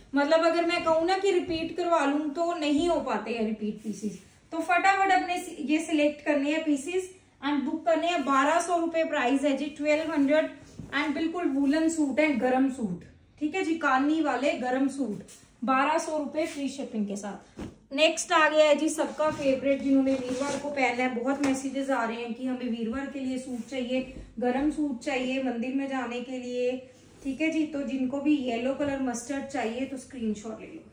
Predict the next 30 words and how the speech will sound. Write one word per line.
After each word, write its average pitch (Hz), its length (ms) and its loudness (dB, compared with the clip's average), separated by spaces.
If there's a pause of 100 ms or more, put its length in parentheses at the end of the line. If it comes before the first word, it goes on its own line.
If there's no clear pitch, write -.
ये 226 160 -2
लो। - 420 -14 (200)
And 285 200 2
combination 311 560 0
इसका 302 260 -2
बहुत 240 240 -4 (100)
प्यारा 220 180 -4
है, - 140 -14 (1080)
मेरा 262 240 -2 (100)
personal 262 440 -2
favorite, 277 460 -4
ये 254 80 -2
देखो 220 260 -4
yellow 226 360 0
mustard 254 420 -6
color, 302 380 -2 (600)
ठीक 285 160 -4
है 330 80 -2
जी। 339 160 -6 (340)
And 269 180 2
इसके 320 320 -4
साथ 285 320 -2
आ 247 140 0
गया 247 180 2
है 254 200 0
ये 285 100 2
reddish 220 420 0
maroon 233 400 2
color 226 260 -2
का, 269 180 -2